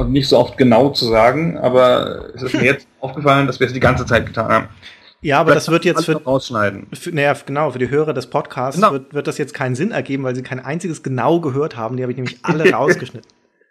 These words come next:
Speaker 1: Das glaube ich nicht, dass sie das tun wird.
Speaker 2: <laughs>
Speaker 1: Ist doch. Na, wir werden sehen. Gut, dann sind wir mal soweit. Ungefähr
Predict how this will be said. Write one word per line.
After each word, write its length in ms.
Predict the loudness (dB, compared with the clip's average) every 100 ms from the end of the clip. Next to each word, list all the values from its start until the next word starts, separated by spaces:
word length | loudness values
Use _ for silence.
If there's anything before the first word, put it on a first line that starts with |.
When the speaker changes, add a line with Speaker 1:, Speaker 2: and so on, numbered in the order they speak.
| -10 -10 -10 _ _ _ _ -20
Speaker 1:
Das 120 | -2
glaube 240 | 2 4 2
ich 80 |
nicht, 140 | -2 -4
dass 80 | 0
sie 60 |
das 120 | 0
tun 220 | 0 -4 -4
wird. 160 | 0
Speaker 2:
<laughs> 920 | 0 0 4 4 6 0 -2 -8 -12
Speaker 1:
Ist 180 | -14 -6
doch. 220 | -6 -6 -18 -20 _ _ _ _ _ _
Na, 240 | 4 4
wir 180 | 4 2
werden 280 | 0 -2 -4
sehen. 500 | -12 -14 -14 -16 -20 _ _ _ _ _ _ _ -20 -4
Gut, 360 | 2 2 2
dann 600 | 0 0 0 0 -2 -4 -10
sind 160 | -6 -2
wir 120 | 2
mal 200 | 4 4
soweit. 500 | 4 4 4 2 -2 -20 _ _ -4
Ungefähr 920 | 0 0 0 2 4 6 4 2